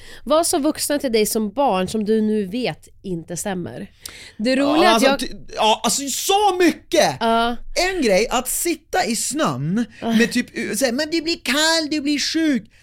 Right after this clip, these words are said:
Speaker 2: Det är den största myten. Att vara kall är inte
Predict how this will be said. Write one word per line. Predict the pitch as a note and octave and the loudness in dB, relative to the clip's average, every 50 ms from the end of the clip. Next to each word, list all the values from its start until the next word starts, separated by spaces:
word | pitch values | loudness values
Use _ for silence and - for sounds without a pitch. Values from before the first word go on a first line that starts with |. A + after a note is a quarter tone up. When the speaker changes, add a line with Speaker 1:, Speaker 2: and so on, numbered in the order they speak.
| - - _ | -20 -14 _
Speaker 2:
Det | D#3+ D#3+ G3+ D#4+ F4 F4 | -6 -2 -2 0 0 2
är | C4 G3 | 0 0
den | F#3 F#3 F3+ | 0 -2 -2
största | F3+ - - - - - - D#4+ D#4+ - - - - C#4+ | -4 -6 -8 -10 -8 -2 0 0 0 0 -4 -4 -4 -2
myten. | C#4 C4 B3 B3+ C#4 D4 C#4 - _ - F3+ - | 0 0 0 2 0 0 -2 -4 _ -10 -8 -4
Att | - B3 B3 - | -4 -6 -4 -4
vara | C4 B3+ B3+ B3+ _ | -6 -6 -6 -8 _
kall | - - D4+ E4 A#3 D#3+ C3+ C#3 D3 E3+ F3+ - _ _ _ _ _ - | -6 -4 -2 -2 -2 -2 -2 -4 -6 -6 -8 -10 _ _ _ _ _ -4
är | F3+ F#3+ F#3+ F#3+ - _ _ | -2 -2 -2 -4 -8 _ _
inte | C4 B3+ A#3+ G#3+ G3 G3 F#3 - - _ - A3+ F3+ D3+ | -2 0 0 0 0 -2 -6 -8 -10 _ -2 0 0 0